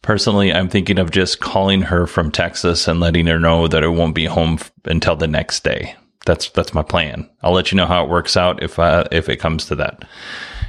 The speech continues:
Anyway, Tesla is considering developing a manganese-based battery for their vehicles. And with the cost of raw materials skyrocketing, this is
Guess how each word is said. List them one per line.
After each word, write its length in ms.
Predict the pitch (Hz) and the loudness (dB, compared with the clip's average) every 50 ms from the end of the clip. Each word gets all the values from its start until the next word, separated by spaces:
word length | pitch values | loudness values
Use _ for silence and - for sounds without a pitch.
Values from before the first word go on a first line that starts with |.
| - - | -6 -2
Anyway, 400 | 110 117 120 107 104 98 - - - - - _ _ _ - | 0 2 2 4 2 2 0 -4 -10 -20 -20 _ _ _ 0
Tesla 380 | 131 131 127 - 131 127 117 | 0 0 2 2 2 2 2
is 160 | 98 107 104 | 2 0 -2
considering 640 | - - 107 98 - - 104 101 104 101 98 98 98 | 0 0 0 0 2 0 2 2 4 4 2 2 0
developing 520 | 92 92 95 90 92 90 - 104 98 95 - - | 0 0 2 2 0 0 0 0 0 0 0 0
a 160 | 98 95 95 | 2 2 2
manganese-based 1400 | 90 87 87 92 101 113 110 104 92 92 92 92 92 92 - - - 87 87 85 - - - - - - - 85 | 2 2 2 2 4 4 4 2 2 2 2 2 2 0 0 -2 -4 -2 -2 -2 -2 -4 -6 -8 -12 -16 -8 -4
battery 580 | 85 82 82 85 90 92 95 117 131 175 156 - - - _ _ | -2 0 0 0 0 0 0 0 0 -2 -4 -6 -12 -20 _ _
for 400 | - - - - 98 92 90 90 | -20 -8 -2 0 2 4 4 2
their 240 | 87 82 82 87 85 | 2 0 0 -2 -2
vehicles. 680 | 85 85 85 76 92 - - 127 147 160 160 160 - - - - - - - - _ | -2 -2 -2 -2 -2 -2 0 0 0 0 -2 -4 -6 -8 -12 -16 -18 -18 -20 -10 _
And 160 | - 107 107 | -2 0 2
with 140 | 107 104 - | 2 2 0
the 80 | 110 104 | -2 -2
cost 360 | - 120 117 120 117 - - | 0 0 0 0 0 0 -2
of 120 | 92 90 | 0 2
raw 140 | 95 90 90 | 4 4 4
materials 680 | 90 90 87 - 92 87 85 85 85 85 85 85 - - - | 2 0 -2 0 0 0 2 2 2 2 0 0 -2 -4 -2
skyrocketing, 1040 | - - 82 85 82 80 80 82 - - 80 87 87 85 82 82 80 - - - - | -2 0 0 2 2 2 0 0 0 0 0 2 2 2 2 0 -2 -4 -8 -8 -4
this 260 | - 87 80 - - | -2 -2 0 0 0
is 240 | 85 82 80 78 | 0 0 0 -2